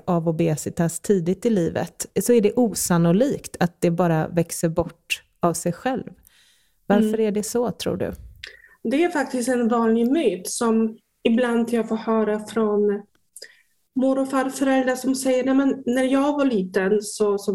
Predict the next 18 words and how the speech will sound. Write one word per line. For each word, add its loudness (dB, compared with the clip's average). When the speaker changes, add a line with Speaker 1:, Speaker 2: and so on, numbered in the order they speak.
Speaker 2:
bara -2
drogs 0
jag, -2
eh, -2
på -6
längden." 0
Och 2
så 2
var 4
det 2
säkert. -2
Men 4
nu 4
är 2
det 2
så 0
att, -2
eh, 2